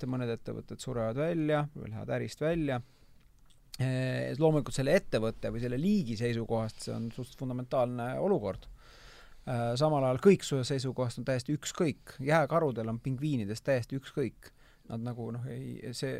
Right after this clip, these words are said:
on irrelevantne. Ja, noh, maailma loomise kontekstis ei ole ka eriti oluline, millised liigid siin maa peal parasjagu arenevad. Ja, noh, samamoodi võib öelda, et ei ole ka eriti oluline, millised firmad, äh, sotsiaalsüsteemis väga palju arenevad.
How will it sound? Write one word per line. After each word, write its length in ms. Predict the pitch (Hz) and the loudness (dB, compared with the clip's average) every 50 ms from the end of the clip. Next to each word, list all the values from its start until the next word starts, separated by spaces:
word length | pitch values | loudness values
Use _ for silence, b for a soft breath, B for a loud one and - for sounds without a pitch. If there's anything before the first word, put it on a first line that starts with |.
| - 123 131 | -6 -6 -4
on 160 | 131 127 127 139 | -4 -4 -4 -4
irrelevantne. 800 | 143 143 139 143 135 131 131 160 180 175 - - - 120 110 - b b b b b b b b b b b b | -2 -2 0 0 0 2 2 2 2 2 0 -4 -6 -6 -6 -6 b b b b b b b b b b b b
Ja, 240 | - 139 131 135 131 127 131 135 - 113 | -10 -6 -6 -4 -4 -4 -4 -6 -6 -6
noh, 140 | 127 127 123 123 123 117 - | -8 -8 -8 -8 -10 -10 -10
maailma 420 | 127 131 147 151 143 131 123 127 143 | -6 -2 0 0 2 0 0 2 4
loomise 400 | 175 185 165 139 127 117 127 120 | 6 6 6 6 4 0 -4 -2
kontekstis 540 | 127 127 123 117 - 113 - - 127 117 131 | -2 -2 -2 -4 -6 -8 -8 -8 -6 -4 -2
ei 40 | 131 | 0
ole 160 | 131 139 151 | 2 2 4
ka 120 | 175 190 165 | 4 4 6
eriti 320 | 139 131 127 120 - - | 6 4 2 -2 -2 -2
oluline, 400 | 120 127 123 117 107 104 104 110 107 | 0 0 0 -2 -4 -4 -6 -6 -6
millised 380 | 113 120 120 120 107 123 127 | -4 -4 -6 -6 -6 -6 -6
liigid 320 | 139 139 139 123 123 113 - | -4 -4 -2 -4 -4 -6 -6
siin 120 | - 135 139 | -6 -4 -2
maa 140 | 139 135 127 | -2 -2 -2
peal 140 | - 120 104 | -4 -6 -4
parasjagu 400 | - 120 113 113 113 120 117 - | -2 -2 -2 -2 -2 -4 -2 2
arenevad. 560 | 127 151 156 131 110 110 107 104 107 - - - - - 226 | 2 4 4 2 0 -2 -4 -4 -6 -8 -10 -16 -20 -16 -10
Ja, 120 | 214 110 | -8 -6
noh, 80 | 117 113 | -6 -4
samamoodi 520 | - 147 147 147 135 127 127 123 120 123 | 0 0 0 2 2 0 0 0 -2 -2
võib 140 | 123 120 127 131 | -2 -2 0 0
öelda, 200 | 123 120 117 117 | 0 0 0 -2
et 120 | - - 127 | -4 -2 -2
ei 40 | 127 | 0
ole 120 | 127 127 127 | 0 0 0
ka 80 | 120 127 | 0 0
eriti 240 | 131 123 123 - 135 | -2 -2 -2 -2 -2
oluline, 320 | 135 131 123 117 113 120 | 0 0 0 0 -2 -2
millised 320 | 123 120 117 110 127 120 - | -2 -2 -4 -4 -6 -2 2
firmad, 440 | 165 170 156 135 113 80 - - - - - - | 2 4 4 2 0 -2 -4 -8 -14 -16 -14 -12
äh, 180 | 107 98 107 107 | -10 -10 -10 -10
sotsiaalsüsteemis 880 | 107 - 113 - - 139 120 101 104 - - 120 113 110 107 104 - | -10 -10 -6 -2 0 0 2 0 -2 -6 -4 -4 -4 -4 -4 -4 -6
väga 160 | 113 101 104 | -4 -4 -4
palju 200 | 92 104 107 117 139 | -4 -4 0 2 2
arenevad. 400 | 147 143 120 104 104 101 101 - | 2 2 2 -2 -4 -6 -8 -10